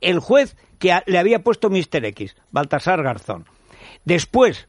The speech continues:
como no lo hace ministro, se vuelve al juzgado y reabre el caso del gal y quieren meter a Mister X en la cárcel. Este, este tío hablando, naturalmente en Ferreras de las Mil Colinas,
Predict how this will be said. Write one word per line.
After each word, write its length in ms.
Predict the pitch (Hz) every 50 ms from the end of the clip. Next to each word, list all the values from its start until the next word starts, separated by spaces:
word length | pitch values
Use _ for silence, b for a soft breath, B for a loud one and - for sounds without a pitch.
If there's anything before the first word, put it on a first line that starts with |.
| _
como 180 | _ 180 180 180
no 140 | 185 226 254
lo 60 | 269
hace 220 | 240 - 190 247
ministro, 560 | 262 247 254 254 254 262 240 - - 247 254 233
se 120 | - 180
vuelve 260 | 185 202 247 233 247
al 80 | 240 202
juzgado 420 | - 208 214 208 220 254 254 240 B B B B
y 160 | - 226 226
reabre 480 | 214 196 208 214 247 277 269 254 202 185
el 100 | 185 170
caso 320 | 143 254 269 - - 220
del 140 | 208 214 208
gal 240 | 208 262 277 254 - B B B B
y 140 | - 170
quieren 240 | - - 247 254 233
meter 260 | 226 220 160 240 233
a 80 | 214 202
Mister 340 | 208 196 - _ - 196 233
X 260 | 247 196 233 202 -
en 100 | 190 196
la 140 | 170 151 139
cárcel. 380 | - 147 123 98 104 110 101 - - b b b b b b b b b _
Este, 560 | - - - - _ 302 302 285 - _ _ _
este 280 | - 196 220 - - 240
tío 240 | 180 - 262 262 226
hablando, 480 | 190 202 226 240 240 220 233 247 - _ _ _ -
naturalmente 520 | 139 123 - 135 135 156 175 165 156 180
en 80 | 170 135
Ferreras 440 | - 131 135 156 180 170 147 120
de 80 | 113 131
las 160 | 123 117 107
Mil 180 | 120 170 180 -
Colinas, 500 | - 143 143 165 190 175 151 151 143